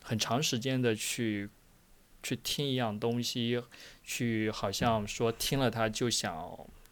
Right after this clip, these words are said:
参与到他的现实生活里一样。对，因为这些东西我，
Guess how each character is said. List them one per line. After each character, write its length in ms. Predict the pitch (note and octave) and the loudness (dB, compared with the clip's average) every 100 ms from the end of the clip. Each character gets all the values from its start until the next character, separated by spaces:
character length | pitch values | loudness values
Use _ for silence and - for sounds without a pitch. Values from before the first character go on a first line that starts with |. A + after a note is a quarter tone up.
| - | 0
参 300 | - D3 D3 | 4 4 4
与 60 | |
到 140 | B2+ A2 | 2 2
他 200 | - A2 | 0 -2
的 140 | A2 | 0
现 220 | - C3+ | 2 2
实 80 | G#2 | 2
生 220 | - C3+ | 0 0
活 160 | B2+ A2+ | 0 -2
里 100 | A2 | -4
一 140 | - | -10
样。 80 | - - - - - - - - | -18 -20 -20 -20 -20 -20 -20 -4
对， 220 | A#2 G2+ - - - - | -4 -4 -12 -20 -20 0
因 100 | F3+ | 4
为 60 | |
这 100 | G#3 | 4
些 100 | - | 6
东 120 | F#3+ F#3+ | 6 6
西 60 | |
我， 140 | E3 | 6